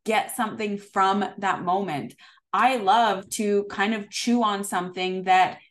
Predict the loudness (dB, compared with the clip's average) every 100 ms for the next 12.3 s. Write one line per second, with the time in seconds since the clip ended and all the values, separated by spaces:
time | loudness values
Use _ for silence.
0 | _ -2 -2 -2 -6 -4 -2 0 0 0
1 | -2 -6 -6 -8 -6 -6 -8 -4 0 0
2 | -2 -6 0 2 2 -2 -14 -20 _ -2
3 | 0 0 0 -2 -6 -6 -4 -2 -4 -4
4 | -4 -2 2 2 2 -2 -4 -4 -6 -6
5 | -4 -4 -6 -10 -10 -8 -6 -2 -2 -2
6 | -4 -6 -8 -6 -6 -2 -2 -2 -2 -2
7 | -2 0 0 -2 -8 -16 -20 -20 _ -6
8 | -2 -2 -4 -8 -2 -2 -2 -2 0 0
9 | -2 -4 -2 -2 -4 -6 -4 -2 0 0
10 | 0 -4 -6 0 0 -2 -4 -4 -2 -4
11 | -6 -6 -6 -6 -10 -6 -6 -4 -6 -6
12 | -6 -8